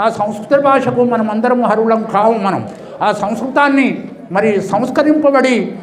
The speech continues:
తెలుగు అనువాదంగా ఉన్నటువంటి మనకు పరిపూర్ణ బోధన ఇచ్చినటువంటి మహాత్ములు ఎవరై అంటే శివరామ దీక్షితులు, గో భాగవత కృష్ణ ప్రభు ఇదివరకు అద్భుతంగా మనం బాహ్య పూజ చేసిండ్రు మహాత్ములందరూ కూడా. అటువంటి ఈ యొక్క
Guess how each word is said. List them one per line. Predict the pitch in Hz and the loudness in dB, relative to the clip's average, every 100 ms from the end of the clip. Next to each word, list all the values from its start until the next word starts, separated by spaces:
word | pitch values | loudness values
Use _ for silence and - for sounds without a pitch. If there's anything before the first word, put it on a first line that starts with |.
| - | -4
తెలుగు | 175 220 262 | -2 0 0
అనువాదంగా | 247 226 220 208 202 196 | 2 0 2 0 2 2
ఉన్నటువంటి | 196 196 226 202 208 185 185 | 0 0 -2 0 0 0 -2
మనకు | 180 180 | -2 -4
పరిపూర్ణ | 175 170 160 190 190 | -2 -2 0 -2 0
బోధన | 180 180 165 | 2 2 2
ఇచ్చినటువంటి | 165 170 175 165 165 165 156 - - - - | 0 -2 0 0 2 2 2 2 -2 -6 -6
మహాత్ములు | 139 202 208 196 170 | 0 0 0 0 2
ఎవరై | 160 165 165 | 4 4 2
అంటే | 160 185 220 | 2 0 0
శివరామ | 160 151 147 | 2 2 2
దీక్షితులు, | 151 147 143 - 156 208 262 - - 143 | -2 -4 -6 -2 2 4 4 -2 -6 0
గో | |
భాగవత | 156 156 151 156 160 156 | 0 2 2 2 2 0
కృష్ణ | 147 151 151 | 0 -2 -2
ప్రభు | 151 147 | -4 -2
ఇదివరకు | 147 151 151 147 | 0 2 2 0
అద్భుతంగా | 143 139 151 151 151 151 147 - - - | -2 -4 -4 -2 0 2 0 -2 -10 -6
మనం | 147 143 | -2 0
బాహ్య | 147 165 | 2 2
పూజ | 165 160 | 0 0
చేసిండ్రు | 156 151 156 160 156 | 0 -2 0 0 0
మహాత్ములందరూ | 143 143 143 - 156 147 147 143 | -2 -2 -4 -2 0 2 2 2
కూడా. | 143 120 - - - - - 151 | 2 0 -4 -14 -18 -20 -6 -2
అటువంటి | 202 277 277 | 2 2 2
ఈ | 285 269 | 2 4
యొక్క | 269 254 247 240 | 2 4 2 0